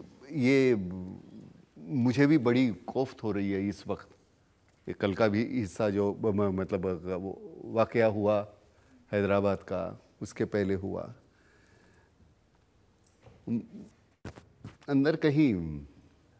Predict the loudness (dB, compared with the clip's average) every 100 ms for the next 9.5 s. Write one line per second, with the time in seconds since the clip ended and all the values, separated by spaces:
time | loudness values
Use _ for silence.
0 | _ _ _ _ _ _ _ _ _ _
1 | _ _ _ -8 2 4 6 4 4 2
2 | 2 2 0 -4 -8 -12 _ _ _ _
3 | _ -20 _ _ _ _ _ _ _ -20
4 | -20 -6 -2 0 0 -2 -6 -10 -14 -12
5 | -10 -6 -6 -8 -10 -10 -12 -14 -18 -20
6 | _ -20 -20 -20 -20 -8 -2 2 2 0
7 | -4 -8 -12 -16 -20 _ _ _ _ _
8 | _ _ _ _ _ _ -4 0 2 2
9 | 2 0 -6 -8 -14